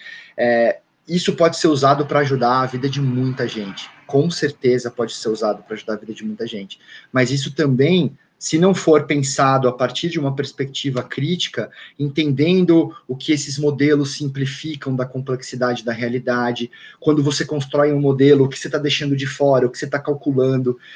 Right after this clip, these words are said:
tem, tem um monte de lugar pra gente pensar criticamente na hora de aplicar e de utilizar essas tecnologias. Porque é, é, é isso que vai, eh,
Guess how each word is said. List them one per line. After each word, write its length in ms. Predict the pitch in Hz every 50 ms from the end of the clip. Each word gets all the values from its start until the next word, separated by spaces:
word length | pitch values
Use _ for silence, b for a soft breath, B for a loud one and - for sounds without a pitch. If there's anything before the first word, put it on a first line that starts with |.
| B B B B B _ _ _ _ _ _
tem, 260 | - 170 190 208 190 - - -
tem 100 | - 185
um 140 | 185 190 185
monte 580 | 180 175 175 180 202 233 277 302 277 - 185
de 100 | 160 185
lugar 460 | 185 175 156 143 131 143 160 185 190 -
pra 100 | - 160
gente 300 | 143 147 165 170 - -
pensar 460 | - 151 147 139 139 - 160 165 196 196
criticamente 800 | - 180 165 - - - - 160 139 139 143 170 190 - -
na 80 | 151 139
hora 160 | 143 143 147
de 80 | 135 143
aplicar 400 | 139 135 131 139 135 143 131 135
e 60 | 139
de 60 | 139
utilizar 420 | 135 135 - 135 135 135 135 131
essas 160 | 131 - 131 -
tecnologias. 800 | - 135 - 139 131 135 139 131 131 117 117 107 104 - - B B B B B B B B B B
Porque 240 | - 139 139 139 160
é, 200 | 151 151 147 143 -
é, 320 | 147 143 135 - - 139
é 40 | 147
isso 380 | 143 160 190 247 247 - - 208
que 140 | - - 175
vai, 560 | 135 123 143 147 160 170 165 156 131 110 - _
eh, 640 | 120 131 131 131 127 127 127 123 120 117 117 101 -